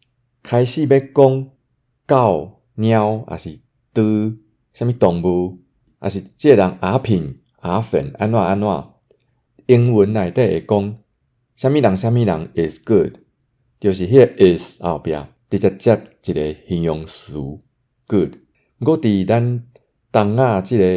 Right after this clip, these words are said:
语系的言语，就较袂当安尼。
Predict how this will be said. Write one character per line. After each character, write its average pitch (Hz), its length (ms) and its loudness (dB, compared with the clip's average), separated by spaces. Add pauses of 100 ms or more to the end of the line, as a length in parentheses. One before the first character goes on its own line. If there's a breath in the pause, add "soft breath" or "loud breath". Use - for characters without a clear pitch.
(580)
语 120 300 0
系 82 480 -6 (380)
的 76 200 -4
言 87 240 -6
语， 101 280 -4
就 - 120 -8
较 98 240 -10
袂 85 100 -4
当 90 160 -6
安 82 180 -8
尼。 78 260 -12